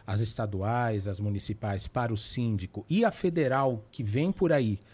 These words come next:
também colocando isto para o síndico, ele esquece, esquece que no nosso ordenamento natural, que já existe, qualquer violência contra a mulher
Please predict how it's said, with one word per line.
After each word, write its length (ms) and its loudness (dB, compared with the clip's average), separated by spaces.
também 640 2
colocando 720 -2
isto 340 -4
para 220 -12
o 20 -16
síndico, 480 -6
ele 460 2
esquece, 840 -2
esquece 540 0
que 180 -6
no 200 2
nosso 520 4
ordenamento 760 -2
natural, 760 2
que 140 -2
já 160 2
existe, 720 0
qualquer 800 2
violência 460 4
contra 220 2
a 40 2
mulher 340 2